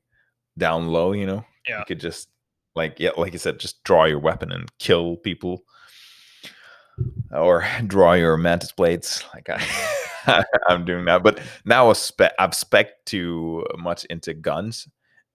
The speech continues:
Speaker 2: Right.
Speaker 1: and, uh, you know, stealthy kinda attacks. And let me just say, guns, like,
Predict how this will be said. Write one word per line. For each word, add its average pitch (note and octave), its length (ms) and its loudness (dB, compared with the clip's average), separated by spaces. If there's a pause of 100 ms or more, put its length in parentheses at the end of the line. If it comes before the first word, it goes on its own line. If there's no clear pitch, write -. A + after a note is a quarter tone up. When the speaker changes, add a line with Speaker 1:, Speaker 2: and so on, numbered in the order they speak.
(120)
Speaker 2:
Right. G2+ 280 -10
Speaker 1:
and, D#2 560 -6 (260)
uh, D2+ 80 0
you D2+ 160 -4
know, D#2 140 -2
stealthy D#2+ 1040 -6
kinda D2 300 -6
attacks. D#2 440 -4
And E2 220 -8 (340)
let G2 160 0
me G2 120 -4
just - 260 -10
say, D2 360 -2 (680)
guns, D#3 720 2 (640)
like, - 460 -6